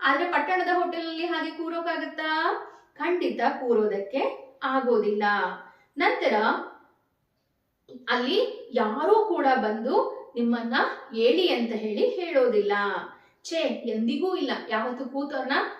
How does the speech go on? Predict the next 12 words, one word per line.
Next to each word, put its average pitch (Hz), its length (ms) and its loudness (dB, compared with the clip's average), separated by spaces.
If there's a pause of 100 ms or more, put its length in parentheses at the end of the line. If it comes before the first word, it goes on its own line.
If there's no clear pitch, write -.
(200)
"ಎದ್ದೇಳಿ 349 300 2
ಸರ್, 339 280 2
ಎಷ್ಟೊತ್ತು 339 360 0
ಕೂತಿದ್ದೀರಾ?" 285 380 -4
ಅಂತ 247 180 -4
ಹೇಳಿ 233 280 -4
ಯಾವತ್ತೂ 240 340 -4
ಕೂಡ 220 300 -2
ಹೇಳೋದಿಲ್ಲ. 220 500 2 (500)
ಕೂತು 349 460 0
ಕೂತು 277 280 -4
ಬೇಸರಾಗಿ 233 1080 -2